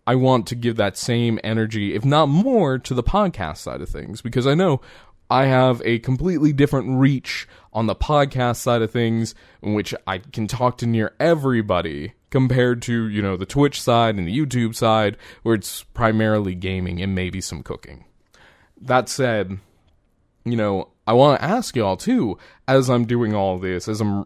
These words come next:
kinda rebranding and rebuilding, I wanna know what social media y'all want me to kinda focus my attentions on. Because, real quick, I have not been super active on Twitter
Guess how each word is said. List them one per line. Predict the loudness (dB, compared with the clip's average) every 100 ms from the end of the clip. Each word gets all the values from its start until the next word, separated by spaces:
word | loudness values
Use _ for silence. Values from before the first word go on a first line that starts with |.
| -4
kinda | -2 0
rebranding | 0 -2 -4 -4 -2 -2 -2 -2 -2 -2 -2 -2
and | -4 -4
rebuilding, | -4 -6 -2 -2 -2 -4 -6 -10 -20 -20 _
I | 4
wanna | 6 6 6
know | 8 8 6 4 2 -6 -20 _ -8
what | -4 2 4 4 -2
social | -10 0 2 2 2
media | 2 4 4 2 2
y'all | 2 2
want | 2 0 -2
me | -4
to | -4 -4
kinda | -6 -6 -6
focus | -2 0 2 2 0
my | -2
attentions | -2 -4 -6 -6 -16 -14
on. | -14 -16 -20 _ -20 -20 _ -4
Because, | -2 2 4 2 0 -6 -16 _ -14
real | -4 -2 -2
quick, | 0 -2 -2 -10 _ _ _ -2
I | 0 2 0 -2 -6 _ _ _ _ -20 -10
have | 0 2
not | 4 4 2 0
been | 0 2 2
super | 0 -2 0 4
active | 4 2 -2
on | -2 -2
Twitter | -2 -2 0 0 -4